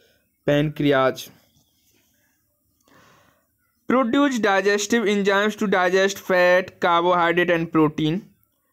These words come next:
Regulate blood sugar by producing insulin।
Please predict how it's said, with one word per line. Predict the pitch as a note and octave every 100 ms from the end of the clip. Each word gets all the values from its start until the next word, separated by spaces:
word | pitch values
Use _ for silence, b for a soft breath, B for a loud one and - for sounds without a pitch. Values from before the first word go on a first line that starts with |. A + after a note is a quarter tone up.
| _ _ _ _ _ -
Regulate | E3 F#3 G#3 A3+ A#3 G3+
blood | F3 G3+ A#3 A3+
sugar | G3+ F#3+ F#3
by | F3 D#3+ D#3+ E3+ E3+
producing | E3+ E3 E3 E3+ D#3+
insulin। | D#3 D#3 D#3 C#3